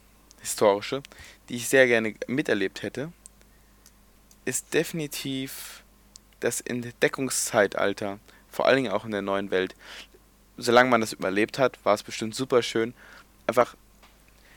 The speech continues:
ich meine, generell, der Gedanke daran,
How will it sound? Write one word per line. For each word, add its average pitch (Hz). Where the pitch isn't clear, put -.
ich 127
meine, 147
generell, 156
der 113
Gedanke 175
daran, 175